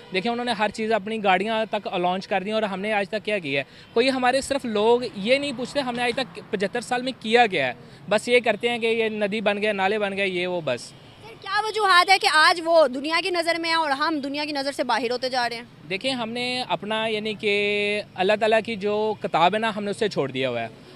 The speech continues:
Speaker 1: आप देखेंगे दूसरे ममालिक के लोग हैं, वो अल्लाह ताला की किताब को पिक किया हुआ है उन्होंने और वो पढ़ते हैं। हमने सिर्फ अपने दिलों में यानी कि ये करते हैं कि हमने रखी हुई है।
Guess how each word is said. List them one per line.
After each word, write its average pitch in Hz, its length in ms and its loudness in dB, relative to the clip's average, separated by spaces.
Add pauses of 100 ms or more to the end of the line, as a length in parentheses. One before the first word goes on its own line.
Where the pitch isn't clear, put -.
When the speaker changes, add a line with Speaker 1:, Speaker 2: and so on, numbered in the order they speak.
Speaker 1:
आप 190 140 6
देखेंगे 233 460 -2
दूसरे 196 300 -4
ममालिक 214 360 0
के 226 80 2
लोग 202 260 0
हैं, 220 120 0
वो 220 180 0
अल्लाह 214 160 2
ताला 214 180 0
की 208 120 -6
किताब 185 380 0
को 214 100 -2
पिक 208 160 -10
किया 208 220 0
हुआ 208 160 0
है 208 60 0
उन्होंने 208 320 -4
और 196 80 -2
वो 190 200 -6
पढ़ते 151 340 -2
हैं। 120 160 -2 (340)
हमने 214 240 0
सिर्फ 254 260 0
अपने 220 360 -2
दिलों 185 320 0
में 233 100 -2
यानी 226 180 -2
कि 226 80 0
ये 220 180 2
करते 220 240 0
हैं 233 80 -2
कि 240 60 0
हमने 214 220 -2
रखी 214 240 -2
हुई 226 80 0
है। 226 60 2